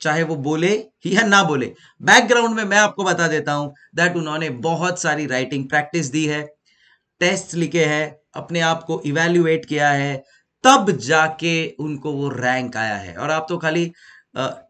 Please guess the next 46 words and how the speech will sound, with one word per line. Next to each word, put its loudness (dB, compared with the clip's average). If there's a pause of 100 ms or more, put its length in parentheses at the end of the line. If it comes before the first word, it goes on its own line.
(100)
टॉप 4
रैंकर्स 2
का -2
इंटरव्यू -2
देख -4
रहे -4
हो। -6 (260)
Other 2
than 0
that 0
also, -4
जो -6
भी -4
स्टूडेंट्स -6
क्लियर 2
हुए 4
हैं, -8 (300)
well, -6
it -8
requires 0 (260)
a -4
lot 0 (220)
of -6
writing -6
efforts, 4 (120)
जो -10
कहीं 0
ना 6
कहीं -2 (360)
as 2
students -6
अपन -10
लोग -4
उसको, -6 (300)
अ, -8 (240)
कंसीडर -2
नहीं 0
कर -4
रहे। -10 (280)
मैं -6
तो -4
हर -2
बार 0
बोलता 0
हूँ -2
that, -2